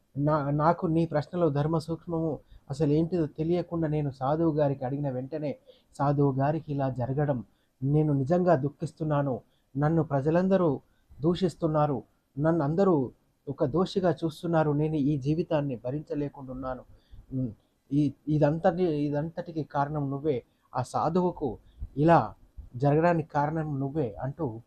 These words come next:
ఆ సాధువు యొక్క, ఆ,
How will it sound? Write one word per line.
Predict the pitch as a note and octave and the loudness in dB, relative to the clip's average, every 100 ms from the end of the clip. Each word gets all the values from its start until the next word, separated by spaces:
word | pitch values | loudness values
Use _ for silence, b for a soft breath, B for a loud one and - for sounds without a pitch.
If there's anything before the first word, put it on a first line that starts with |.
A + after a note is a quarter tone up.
| _ _ _ | _ _ _
ఆ | C3 B2 | -6 -6
సాధువు | - B2+ D#3+ E3+ E3+ | -6 -2 0 0 0
యొక్క, | D#3+ C3+ - B2+ D#2+ - _ _ _ _ _ - | 0 0 -4 -6 -6 -12 _ _ _ _ _ -8
ఆ, | B2 A#2+ A2+ A2 A2 G#2+ G2+ | -4 -2 -4 -6 -8 -10 -14